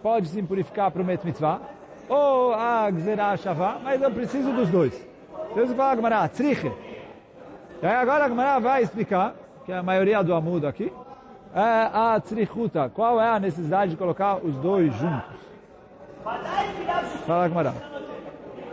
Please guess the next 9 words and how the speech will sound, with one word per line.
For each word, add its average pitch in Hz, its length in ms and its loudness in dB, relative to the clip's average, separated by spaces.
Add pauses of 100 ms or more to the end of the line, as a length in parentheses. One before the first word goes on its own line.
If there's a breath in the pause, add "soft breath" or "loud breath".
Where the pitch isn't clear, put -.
(240)
Dei 262 240 4
katav 185 340 0
rachamana 185 720 0
aviv, 180 460 4 (600)
ama 190 420 2
avamina, 185 840 2
ainutama, 180 920 2 (420)
delo 185 300 4
mitmale, 180 640 2